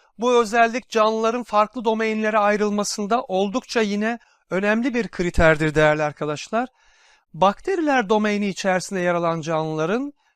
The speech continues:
kromozomlarında histon proteini bulunmamaktadır sevgili arkadaşlar. Oysa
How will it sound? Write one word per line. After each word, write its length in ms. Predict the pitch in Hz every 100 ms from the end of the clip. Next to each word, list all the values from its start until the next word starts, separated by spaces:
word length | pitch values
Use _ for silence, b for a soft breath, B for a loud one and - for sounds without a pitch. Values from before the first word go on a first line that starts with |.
| _
kromozomlarında 1200 | - 302 226 170 180 170 160 147 147 147 208 269 - _ -
histon 440 | 240 - 320 330
proteini 760 | - 214 190 196 190 190 269 311 _ _ _
bulunmamaktadır 840 | 247 247 208 160 139 139 - 139 143
sevgili 420 | - 147 135 143
arkadaşlar. 840 | 131 - 139 135 - 214 262 - - _ _ _ _ _ _ _ _ _ _ _ _ -
Oysa 540 | 294 330 - 175 202